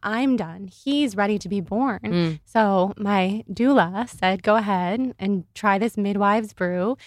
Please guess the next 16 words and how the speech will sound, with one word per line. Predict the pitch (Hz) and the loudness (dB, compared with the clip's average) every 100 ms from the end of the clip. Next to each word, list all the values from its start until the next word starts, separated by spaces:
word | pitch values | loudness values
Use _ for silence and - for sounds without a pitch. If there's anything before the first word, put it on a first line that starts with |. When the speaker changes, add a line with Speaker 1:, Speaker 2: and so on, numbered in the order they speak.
| - | -20
Speaker 1:
six | _ - - | _ -8 -8
tablespoons | - 220 208 202 196 202 | -2 0 0 0 -2 -2
of | 202 | -4
castor | - 208 190 - | -2 -2 -2 -2
oil | 202 185 185 202 240 | 0 0 0 -2 -2
blended | - 190 190 208 | -4 -2 0 0
with | 262 | 0
orange | 196 190 190 - | 0 2 0 0
juice." | 190 196 240 | 0 2 2
And | 226 | 4
everybody | 220 247 247 | 4 6 4
listening, | 233 214 202 196 160 | 4 2 0 0 0
don't | - 190 233 - | 0 2 2 -2
try | - 240 269 | 0 2 2
this | 208 185 185 | 2 0 0
unless | 202 202 208 | -2 0 -2